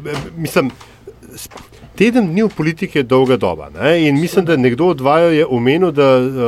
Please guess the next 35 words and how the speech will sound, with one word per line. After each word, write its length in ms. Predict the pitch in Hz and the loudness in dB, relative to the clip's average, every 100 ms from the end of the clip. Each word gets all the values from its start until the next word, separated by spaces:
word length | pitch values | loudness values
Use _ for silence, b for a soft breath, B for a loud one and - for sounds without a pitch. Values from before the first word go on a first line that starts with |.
| 113 110 110 | -2 -2 -4
status 500 | 101 - 143 175 175 | -8 -2 0 0 -4
quo 240 | - 151 160 | -4 -2 0
ante 720 | 131 156 165 165 147 147 151 - - _ _ | 0 -2 0 0 0 -2 -6 -12 -20 _ _
ne 240 | - 127 160 | -6 0 2
obstaja 460 | - - 147 139 | 0 -2 0 0
več. 320 | 123 156 - - b b b b _ _ | 0 -2 -4 -16 b b b b _ _
Svet 320 | - 151 208 | -6 0 0
se 100 | 208 | 2
je 60 | 196 | 0
vmes 200 | 156 151 | 2 -4
spremenil, 500 | - 147 127 123 117 | -4 -4 -2 -4 -6
Kitajska 480 | - - 156 151 - | -6 -2 -2 0 -4
se 100 | - | -2
je 80 | 139 | -2
vmes 140 | 131 | -2
spremenila, 560 | - 127 117 117 113 120 | -6 -10 -8 -10 -10 -8
Evropa 440 | - 98 139 180 160 | -8 -2 -2 -2 -4
se 140 | - | -4
je 80 | 156 | -4
vmes 240 | 131 139 | -2 -4
spremenila, 560 | - 135 113 113 113 104 b b b _ _ | -8 -10 -10 -10 -12 -14 b b b _ _
Bližnji 320 | 139 165 147 131 | -2 -2 0 -2
vzhod 400 | 107 - 139 - | -2 0 0 -2
se 160 | - | -8
je 60 | 110 | -6
vmes 240 | 101 123 | -6 -8
spremenil 480 | - 110 104 117 110 b b | -10 -10 -6 -2 -4 b b
in 140 | - 113 | -12 -8
tukaj 220 | 160 - | -6 -2
je 80 | 123 | -2
bil 100 | 110 | -2
v 40 | |
bistvu 280 | 127 - 117 | -6 -8 -10
Trump 340 | - 123 117 | -4 -4 -4
še 200 | - 123 | -8 -10